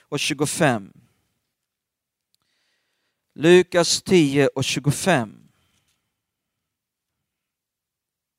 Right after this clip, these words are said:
Då står det så här: "Då kom en laglärd fram och ville snärja honom och frågade:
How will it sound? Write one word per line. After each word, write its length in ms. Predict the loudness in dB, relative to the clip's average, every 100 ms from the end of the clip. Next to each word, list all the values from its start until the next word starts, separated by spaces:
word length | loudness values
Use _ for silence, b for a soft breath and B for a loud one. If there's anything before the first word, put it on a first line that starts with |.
| _
Då 140 | -12 -4
står 160 | 2
det 60 | 2
så 120 | 2
här: 140 | 2 2
"Då 120 | 0
kom 280 | 0 0 0
en 120 | 0
laglärd 760 | 2 4 2 0 0 0 -2
fram 580 | -6 -4 -2 -2 -6 -14 _ _ _ _ _ -6
och 200 | -2 2
ville 380 | 2 4 2 0
snärja 540 | -6 -2 0 2 2
honom 540 | 2 -2 -4 -12 -16 _ _
och 180 | -4
frågade: 600 | 0 2 2 2 2 0